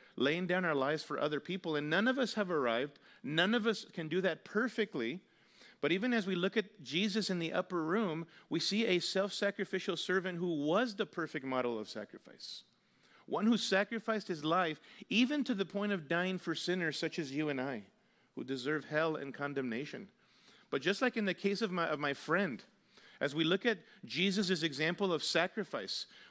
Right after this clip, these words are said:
we also learn many other things about him as he goes to the cross that are life-altering kinds of things. That if you,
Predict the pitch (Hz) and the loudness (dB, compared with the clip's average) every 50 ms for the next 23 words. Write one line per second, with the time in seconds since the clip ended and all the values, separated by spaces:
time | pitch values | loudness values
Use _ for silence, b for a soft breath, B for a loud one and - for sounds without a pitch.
0 | B - 156 - 233 226 - 277 233 233 233 220 202 190 185 196 208 226 240 233 | B 0 2 2 2 0 -2 0 2 2 2 2 2 0 0 2 4 4 6 4
1 | 214 180 175 202 208 277 262 208 - 208 185 180 156 - - 156 139 139 165 202 | 6 4 4 2 2 0 -2 -2 -2 -4 -4 -4 -4 -4 -4 -2 2 2 2 2
2 | 262 254 208 165 151 135 135 160 180 B B B B 147 151 160 170 139 135 170 | 2 -2 -4 -4 -2 -4 -4 -4 -6 B B B B 0 0 0 -4 0 2 2
3 | 208 233 - - 277 208 214 - - 175 165 156 165 160 - 175 160 160 156 156 | 2 2 0 -4 -6 -6 -6 -6 -2 0 2 2 2 0 0 0 2 2 0 0
4 | B B B B 151 156 165 165 185 214 196 - - 165 175 202 196 - 220 196 | B B B B 4 4 6 4 4 2 -2 -4 -4 -2 -2 -2 -2 -2 -4 -2
5 | 180 160 147 156 135 123 110 110 - - 110 95 90 - - - - - _ b | -2 -2 -2 -2 -2 -2 -4 -6 -8 -8 -12 -12 -12 -14 -14 -14 -14 -16 _ b
6 | b b b b b b - 143 156 151 151 - 170 165 151 | b b b b b b -2 0 0 -2 -4 -4 -6 -6 -6